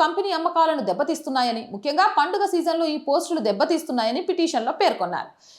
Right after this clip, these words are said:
కంపెనీ పరువు నష్టం కలిగించే కంటెంట్ ఉన్న నాలుగు వందల నలభై రెండు యూఆర్ఎల్ల జాబితాను కూడా సమర్పించింది. మరియు మరిన్ని పోస్టులను నిరోధించడానికి నిషేధం విధించాలని కోరింది. మనం కూడా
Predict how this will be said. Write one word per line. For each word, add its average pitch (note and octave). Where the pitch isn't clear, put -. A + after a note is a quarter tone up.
కంపెనీ A#4+
పరువు G4
నష్టం F#4+
కలిగించే D4+
కంటెంట్ D4+
ఉన్న C4
నాలుగు C4+
వందల C4
నలభై A#3+
రెండు A#3
యూఆర్ఎల్ల B3+
జాబితాను C4
కూడా A3
సమర్పించింది. G3
మరియు G#3
మరిన్ని G#4+
పోస్టులను F4
నిరోధించడానికి B3+
నిషేధం A#3+
విధించాలని A3
కోరింది. F3
మనం A#3
కూడా C4+